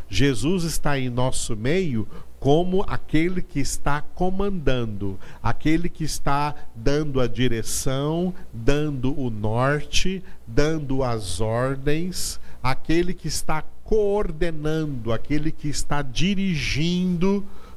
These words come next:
todas as coisas no sentido do cumprimento, tá? Do cumprimento de todos os propósitos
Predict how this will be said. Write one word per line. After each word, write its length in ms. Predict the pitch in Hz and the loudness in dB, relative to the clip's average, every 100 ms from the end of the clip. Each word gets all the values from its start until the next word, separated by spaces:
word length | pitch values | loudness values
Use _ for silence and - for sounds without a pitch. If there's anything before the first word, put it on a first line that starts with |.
| - | -6
todas 540 | - 160 170 147 143 127 | 2 2 2 2 2 2
as 220 | 123 - | 0 0
coisas 840 | - 123 123 131 123 160 156 - - - | 0 2 0 0 -2 -2 -2 -4 -6 -6
no 160 | 127 143 | -4 0
sentido 720 | - 160 147 - - 175 170 | 2 0 -2 -2 0 0 2
do 160 | 147 143 - - | 2 0 -2 -6
cumprimento, 1200 | - 262 269 - 214 202 165 165 165 156 160 170 170 - - | 0 0 0 2 2 2 0 0 -2 -2 0 0 0 -4 -6
tá? 320 | 143 143 160 - - - - - | -2 0 -2 -4 -6 -8 -12 -2
Do 180 | 117 | 0
cumprimento 1040 | - - 226 190 196 156 151 151 - 151 147 - - | 2 2 2 2 2 2 0 0 0 0 2 -2 -4
de 180 | 104 123 - - - - | 0 0 0 -4 -10 2
todos 640 | 180 196 165 165 185 - | 2 4 0 0 0 0
os 180 | 147 - | 0 2
propósitos 1200 | - 143 120 - 127 135 117 131 - 127 120 | 2 2 0 0 0 0 -2 -4 -2 0 0